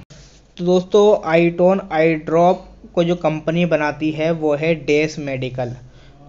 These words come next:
दोस्तों, ये ड्रॉप बहुत आसानी से आपको किसी भी मेडिकल स्टोर पर मिल जाएगी। दोस्तों, इसकी बेसिक बातें जानें तो दस एम एल की ड्रॉप होती है जिसकी एमआरपी साठ रुपये के करीब होती है।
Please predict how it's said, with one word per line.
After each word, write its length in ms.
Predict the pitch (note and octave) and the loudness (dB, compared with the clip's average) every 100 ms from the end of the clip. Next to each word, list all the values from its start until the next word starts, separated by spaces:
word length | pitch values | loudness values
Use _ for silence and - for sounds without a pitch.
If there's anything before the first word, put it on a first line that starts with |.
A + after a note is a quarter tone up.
| - | -6
दोस्तों, 340 | D3+ D#3+ G3 | -4 -2 0
ये 180 | F#3+ F#3+ | 2 2
ड्रॉप 320 | E3+ D#3+ E3+ | 2 0 0
बहुत 400 | D3+ D3+ F3+ - - | 0 2 0 -4 -12
आसानी 380 | C#3+ - D3+ F3 | -8 -6 -4 -2
से 80 | F3+ | 0
आपको 240 | D#3+ - F3 - | 0 -4 -12 -6
किसी 200 | F#3+ G3 | -6 -2
भी 140 | G3 | -2
मेडिकल 340 | F3 D#3+ D#3 D#3 | -2 -2 -4 -6
स्टोर 240 | D3+ D3 | -8 -8
पर 100 | E3 G3 | -6 -4
मिल 240 | F3 D3 | -4 -2
जाएगी। 380 | C3+ B2+ C3 B2 - - - - | -4 -4 -6 -10 -12 -20 -20 -4
दोस्तों, 260 | D#3 E3 G3 | -4 0 -2
इसकी 200 | F#3 G3 | 0 -2
बेसिक 380 | E3+ E3 F#3 F3 | 0 0 0 2
बातें 260 | E3+ F3 | 2 2
जानें 340 | E3+ E3 F3+ G3+ - - _ | 2 2 0 -2 -8 -20 _
तो 60 | F3+ | -2
दस 280 | E3 F#3 F#3 E3 | 2 2 0 -6
एम 180 | E3+ E3+ | -2 0
एल 120 | D#3+ | 0
की 160 | E3+ | -2
ड्रॉप 340 | F3 D3+ D3+ D#3 | -2 2 2 2
होती 280 | D3+ D#3+ D#3+ | -2 -2 2
है 220 | F3+ G3 - - - _ | 2 2 -2 -20 -20 _
जिसकी 380 | C#3+ F3 F3 A#3+ - | -2 0 0 -4 -4
एमआरपी 440 | E3 D#3+ D#3 D#3 G#3 | -2 0 0 0 -2
साठ 340 | F#3 E3+ E3+ | 2 2 2
रुपये 200 | E3 D#3+ | 0 -2
के 80 | F#3+ | -2
करीब 320 | G3+ D#3 D#3 | -2 0 0
होती 240 | C#3 C3 C3+ | -2 -6 -6
है। 140 | B2+ | -6